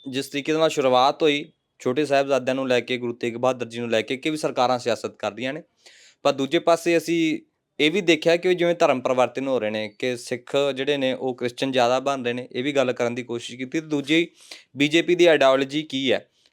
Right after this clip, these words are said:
ਕਿ ਹਰਿਆਣਾ ਸਰਕਾਰ ਦੇ through ਉਹ ਪੰਜਾਬ 'ਚ ਐਂਟਰ ਹੋਣਾ ਚਾਹੁੰਦੇ ਨੇ, ਇਹਨਾਂ ਬੜੇ ਤਰੀਕੇ ਨਾਲ ਸਮਝਾਉਣ ਦੀ ਕੋਸ਼ਿਸ਼ ਕੀਤੀ।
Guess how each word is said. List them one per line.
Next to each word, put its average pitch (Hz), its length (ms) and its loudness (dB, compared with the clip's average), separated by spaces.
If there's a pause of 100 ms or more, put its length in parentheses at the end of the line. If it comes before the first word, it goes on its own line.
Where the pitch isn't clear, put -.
ਕਿ 139 120 0
ਹਰਿਆਣਾ 143 320 4
ਸਰਕਾਰ 131 400 2
ਦੇ 143 100 2
through 147 260 -2
ਉਹ 147 260 2
ਪੰਜਾਬ 127 360 2
'ਚ 147 80 -4
ਐਂਟਰ 143 180 -4
ਹੋਣਾ 147 180 0
ਚਾਹੁੰਦੇ 143 240 0
ਨੇ, 160 60 0
ਇਹਨਾਂ 170 120 2
ਬੜੇ 151 180 2
ਤਰੀਕੇ 151 280 -2
ਨਾਲ 151 120 2
ਸਮਝਾਉਣ 151 300 2
ਦੀ 131 100 -4
ਕੋਸ਼ਿਸ਼ 135 340 -4
ਕੀਤੀ। 135 340 -8